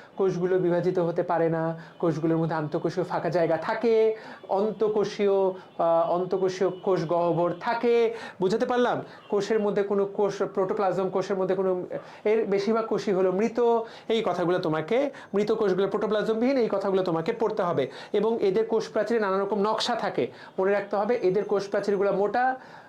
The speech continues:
ওটার কোষ প্রাচীর ছিল পাতলা, এদের কোষ প্রাচীরে নানা রকম কি থাকে? নকশা থাকে। এর কয় রকম? তিন রকম, সরল, জটিল এবং ক্ষরণকারী।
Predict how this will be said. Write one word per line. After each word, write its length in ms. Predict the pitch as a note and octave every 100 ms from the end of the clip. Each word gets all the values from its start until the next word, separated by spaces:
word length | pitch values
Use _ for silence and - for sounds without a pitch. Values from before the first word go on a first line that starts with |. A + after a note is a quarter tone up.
| -
ওটার 240 | E3+ F#3+ G#3
কোষ 220 | G#3 F#3
প্রাচীর 240 | G3 F#3+
ছিল 160 | F#3 F#3+
পাতলা, 500 | G3+ G3+ A3+ A#3+ A#3+ - -
এদের 220 | F3+ F#3
কোষ 220 | F#3 F3+
প্রাচীরে 320 | - F3+ G#3+ G#3
নানা 180 | D#3+
রকম 300 | D#3 D3+ G#3+
কি 160 | G#3 G3+
থাকে? 280 | G3+ G3 C4
নকশা 340 | G3 E3+ F#3
থাকে। 240 | F3+ D#3+ D3+
এর 100 | D3+
কয় 180 | G#3
রকম? 420 | A3 A3 A#3+ C4 B3+ - -
তিন 220 | C4+ C4
রকম, 340 | B3 A#3 B3 A#3+ - -
সরল, 500 | - A#3 A3 A3 A3+
জটিল 380 | F#3 G3+ G#3 G#3+
এবং 280 | F#3+ G3+ G#3+ - -
ক্ষরণকারী। 540 | - F#3+ F3 E3+ C#3